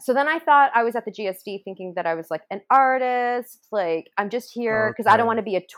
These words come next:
Speaker 1: tourist. I don't wanna, like,
Speaker 2: Yeah,
Speaker 1: make, you
Speaker 2: yeah.
Speaker 1: know, I, I just, that was, like, a big criticism that I had of a lot of artists when, you know, you look at the kind of rigor of their ideas and the work when it's about architecture or using architecture as a kind of alibi for other things, that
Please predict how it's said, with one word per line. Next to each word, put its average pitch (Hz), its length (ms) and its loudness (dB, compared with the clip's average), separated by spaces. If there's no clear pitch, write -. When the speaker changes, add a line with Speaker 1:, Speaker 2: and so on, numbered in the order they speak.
Speaker 1:
tourist. 220 680 -6
I 202 60 0
don't 208 100 0
wanna, 220 220 -2
like, 190 200 0
Speaker 2:
Yeah, 110 100 -6
Speaker 1:
make, 208 220 -6
you 117 120 -8
Speaker 2:
yeah. 320 80 -2
Speaker 1:
know, 311 240 -2
I, - 160 -4
I 247 100 4
just, 285 220 -6
that 247 160 4
was, 233 100 -4
like, 220 120 -2
a 196 80 -2
big 202 160 -6
criticism 185 400 -8
that - 180 -8
I 185 220 0
had 214 240 0
of 190 120 -6
a 180 60 -12
lot 175 160 0
of 175 80 -8
artists 170 500 -4
when, 160 400 -8
you 190 140 -10
know, 180 80 -4
you 170 220 -6
look 180 180 -4
at 196 140 -8
the 185 60 -12
kind 170 260 -10
of 160 160 -10
rigor 165 360 -4
of 156 120 -6
their 156 160 -4
ideas 165 520 -6
and 165 120 -10
the 151 80 -6
work 151 280 -6
when 156 120 -8
it's - 160 -12
about 156 340 -4
architecture 147 880 -8
or 160 140 -4
using 190 440 -8
architecture 151 580 -8
as 147 120 -8
a 147 60 -14
kind 143 200 -12
of 143 60 -14
alibi 143 500 -4
for 135 180 -10
other 135 180 -10
things, 147 400 -12
that 135 260 -6